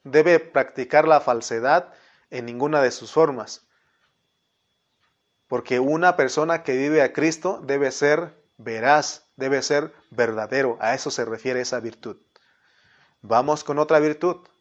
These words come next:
Todo lo honesto o todo lo honorable. Todo lo honesto o todo lo honorable.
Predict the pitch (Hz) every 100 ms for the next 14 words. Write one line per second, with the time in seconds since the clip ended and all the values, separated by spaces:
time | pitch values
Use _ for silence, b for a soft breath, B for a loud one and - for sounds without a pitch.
0 | _ _ _ _ _ _ 143 160 175 214
1 | - - _ _ _ 131 139 156 175 -
2 | _ _ _ _ _ _ _ _ _ _
3 | _ _ _ 123 120 156 165 - 131 -
4 | _ _ _ _ _ _ _ _ - 110
5 | - 165 175 160 143 139 123 123 135 117
6 | 98 _ _ _ _ _ _ _ _ _
7 | _ _ _ _ _ _ _ _ - 156
8 | 170 190 170 147 143 151 180 175 190 165
9 | 131 156 165 156 151 131 127 117 117 110
10 | 92 -